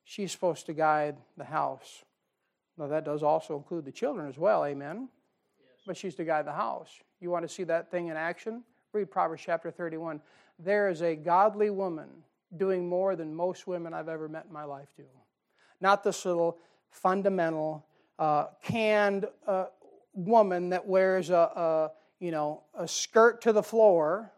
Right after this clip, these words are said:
and can't do anything unless she asks her husband. That's baloney. What is that? That's Islam. You read Proverbs chapter thirty-one, you'll s-, you'll see what it's like to, to have your wife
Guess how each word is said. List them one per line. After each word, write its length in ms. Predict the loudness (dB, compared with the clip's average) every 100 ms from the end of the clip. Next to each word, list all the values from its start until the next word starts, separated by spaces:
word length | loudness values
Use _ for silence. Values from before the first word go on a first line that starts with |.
| _ _ _ _ _ -6
and 340 | -2 -2 -4
can't 340 | -2 -2 -2 -2
do 120 | 0
anything 300 | 0 0 0
unless 200 | 2 2
she 180 | 2 2
asks 220 | 2 0
her 100 | 0
husband. 400 | 4 4 2 -2
That's 160 | -2 0
baloney. 640 | 2 4 4 2 -4 -14 _ _ _ _ _ _
What 160 | 4 6
is 160 | 6 6
that? 360 | 4 2 -6 _ _ _
That's 220 | 4 4 4
Islam. 560 | 2 4 2 0 -6 -16 _ _ _ _ _ _ _ _ _ _ _ _ _ -2
You 100 | 2
read 220 | 4 4
Proverbs 320 | 6 6 6 4
chapter 320 | 4 4 2
thirty-one, 460 | 2 2 2 0 -2 -14 -2
you'll 140 | 0
s-, 260 | 0 -4 -4
you'll 180 | 0 0
see 260 | 0 0
what 180 | 2 2
it's 160 | 0 0
like 400 | 6 8 8 4 -10 -18
to, 100 | -18 -18 -8
to 100 | -4
have 240 | 2 2 4
your 140 | 2
wife 560 | 6 8 8 6 0